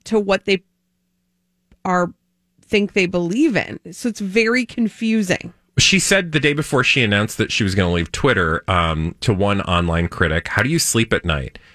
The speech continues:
Speaker 2: I'm really sorry that you have so much hate for a person you don't know and make assumptions of what I am or who I am.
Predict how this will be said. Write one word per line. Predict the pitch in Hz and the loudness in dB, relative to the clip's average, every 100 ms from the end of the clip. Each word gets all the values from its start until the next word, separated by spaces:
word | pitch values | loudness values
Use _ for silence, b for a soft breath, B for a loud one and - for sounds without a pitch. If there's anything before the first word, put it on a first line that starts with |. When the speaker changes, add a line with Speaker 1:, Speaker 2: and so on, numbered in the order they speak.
| b b | b b
Speaker 2:
I'm | 107 107 | 0 2
really | 120 143 | 2 2
sorry | 143 131 117 | 0 2 2
that | 104 | 0
you | 82 | -2
have | 92 | 0
so | - 101 | 0 0
much | 110 - | 0 0
hate | 107 - | 0 0
for | 104 | -2
a | 101 | -2
person | 101 92 95 87 | -2 -2 0 0
you | 80 | 0
don't | 95 90 - | 0 -2 0
know | 90 87 | 0 0
and | 85 | 0
make | 87 95 | 0 -2
assumptions | - 95 87 - 85 82 | -2 0 0 0 0 -2
of | 80 | -2
what | 82 85 | 0 0
I | 90 | 0
am | 87 82 82 | 0 0 -2
or | 73 | -2
who | - 98 | 0 0
I | 87 | 0
am. | 80 69 58 | -2 -4 -8